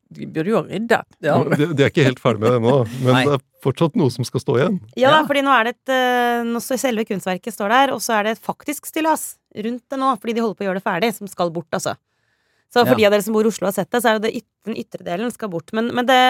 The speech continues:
Speaker 4: men, men verket er altså et, eh, det er et stillas. Det ser ut som en del av en bygningskropp som ikke er ferdig,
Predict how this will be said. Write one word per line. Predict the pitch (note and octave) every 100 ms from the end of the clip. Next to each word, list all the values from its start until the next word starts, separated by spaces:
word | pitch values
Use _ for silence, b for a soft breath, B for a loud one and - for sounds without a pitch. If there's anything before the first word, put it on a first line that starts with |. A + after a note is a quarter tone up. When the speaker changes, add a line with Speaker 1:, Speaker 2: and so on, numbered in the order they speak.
| B3
Speaker 4:
men, | A#3+ B3 B3
men | A#3+ A#3+
verket | F#3 - E4+
er | F3+ G3 G3+
altså | - A3
et, | A3 -
eh, | A3+ A3 G3+
det | -
er | D#3 F#3 - -
et | -
stillas. | - - A3 G3 D#4+ F#4 - - b b b b
Det | B3+
ser | - B3+ F#3+
ut | E3+
som | - G#3
en | A3 G#3
del | F3+ D#3
av | E3 F3
en | F#3
bygningskropp | F3+ D3+ D3+ - G3+
som | -
ikke | G3 F#3+
er | G#3
ferdig, | E3 A#3